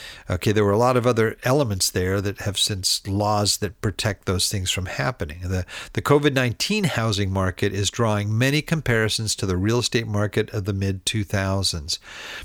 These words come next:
but the two periods couldn't be more different. Uh, according to the, uh, Odetta Kushi, uh, First, uh, America's deputy chief economist,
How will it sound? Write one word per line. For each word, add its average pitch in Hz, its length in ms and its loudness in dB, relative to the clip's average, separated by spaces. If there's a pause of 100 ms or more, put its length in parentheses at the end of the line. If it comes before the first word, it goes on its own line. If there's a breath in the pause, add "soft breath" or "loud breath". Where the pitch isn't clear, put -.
(120)
but 117 140 0
the 107 80 0
two 180 340 2
periods 151 580 2
couldn't 131 400 -2
be 113 140 2
more 104 240 2
different. 92 440 -2 (800 loud breath)
Uh, 92 360 0
according 120 400 0
to 117 120 0
the, 104 440 0
uh, 101 240 0
Odetta 110 580 2 (160)
Kushi, 123 640 0 (380 loud breath)
uh, 104 300 2
First, - 520 0
uh, 110 280 0
America's 113 680 0
deputy 113 440 -2
chief - 380 -2
economist, 113 840 -2